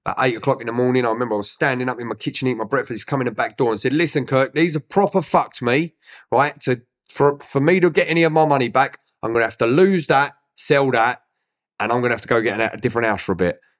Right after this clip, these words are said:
I said, "Mate, I'll go, I'll go fucking buy a house. Don't worry about me, Dad. I've got enough money. I've told you for the last couple of years I can go. I can rent an house or go buy a flat or something. Do you know what I mean?"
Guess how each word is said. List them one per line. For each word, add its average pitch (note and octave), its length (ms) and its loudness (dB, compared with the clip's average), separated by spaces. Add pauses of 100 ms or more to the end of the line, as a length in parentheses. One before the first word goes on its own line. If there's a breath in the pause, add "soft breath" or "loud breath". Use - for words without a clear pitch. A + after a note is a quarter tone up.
(580)
I E3 60 -6
said, G3+ 160 -4
"Mate, A3+ 240 -2 (640)
I'll G#3+ 80 -4
go, A3+ 260 0
I'll A#3+ 100 4
go B3 180 4
fucking A3 320 -2
buy B3 220 4
a - 40 4
house. D#3 180 2
Don't B3+ 160 2
worry A#3+ 160 6
about A3+ 240 2
me, A#3 160 2
Dad. B2+ 360 0 (380)
I've C4 180 -2
got B3 100 6
enough A3 200 -2
money. A#3 200 4
I've G3+ 100 2
told A3+ 240 4
you G3 80 0
for F#3+ 120 2
the F#3 80 6
last F3+ 200 4
couple E3 180 -2
of F3 60 2
years F#3+ 220 4
I F#3 80 4
can D3 120 -4
go. B2+ 280 4
I - 20 2
can D3 160 0
rent F3+ 200 2
an D#3 80 0
house D#3 220 2
or C#3 160 -2 (100)
go D#3 240 4 (180)
buy D3+ 180 4
a C#3 60 0
flat F#3 240 2
or B2 80 -4
something. G#2 300 -2
Do B2 80 -2
you C#3 60 2
know D3 120 0
what D#3+ 60 0
I D#3 120 2
mean?" F2 140 -4